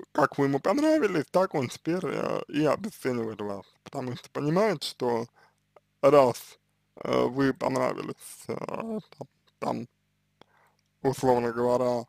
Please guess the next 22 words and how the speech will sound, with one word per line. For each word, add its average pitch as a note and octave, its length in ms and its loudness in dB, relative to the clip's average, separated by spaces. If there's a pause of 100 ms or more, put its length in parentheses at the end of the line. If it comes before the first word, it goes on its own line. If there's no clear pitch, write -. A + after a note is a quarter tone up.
(460)
ему, F3 480 0
то E3 240 0
можете C3+ 360 -2
понравиться B2 540 -4
ещё B2 260 -4
и - 20 -4
кому-то, G#3+ 600 -8
а C3 120 -4
это C3 160 -6
его A#2 280 -4
очень, A#2+ 320 -8 (640)
э, G#2 440 -2 (560)
очень C#3+ 380 -2
болезненно, C3+ 640 2 (420)
очень B2+ 340 -2
больно B2+ 420 0 (280)
бьёт, B2 520 -2 (2250)
э, A1+ 340 -2 (920)
по, C3+ 540 4 (1160)
ну, D3 260 2
по C3+ 100 2
сам-, D#3 320 -2